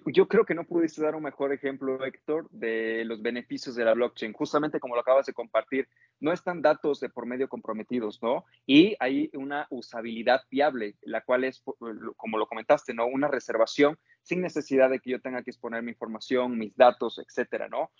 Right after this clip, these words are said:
O, eh, de que pueda ser alterable, ¿no? Ahorita mencionaste el ejemplo de reservaciones, pero también lo podemos llevar a, a temas de, de tickets, por ejemplo, para conciertos,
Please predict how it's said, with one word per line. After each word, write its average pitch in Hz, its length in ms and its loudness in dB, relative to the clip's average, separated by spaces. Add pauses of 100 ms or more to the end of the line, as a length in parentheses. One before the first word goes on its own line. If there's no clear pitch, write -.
(140)
O, 160 440 6
eh, 117 840 -14
de 117 100 -16
que 127 100 -16
pueda 131 220 -8
ser 131 160 -10
alterable, 120 520 -8
¿no? 127 200 -16
Ahorita 170 300 -6
mencionaste 151 400 -16
el 139 80 -10
ejemplo 139 300 -6
de 120 80 -2
reservaciones, 123 600 -8
pero 117 180 -4
también 127 200 -4
lo 139 80 2
podemos 123 280 0
llevar 117 300 6 (300)
a, 110 340 0
a 110 80 -4
temas 127 320 -4
de, 110 220 -2
de 110 100 -6
tickets, - 560 -4
por 139 160 -6
ejemplo, 117 300 -8
para 107 260 -2
conciertos, 117 1000 0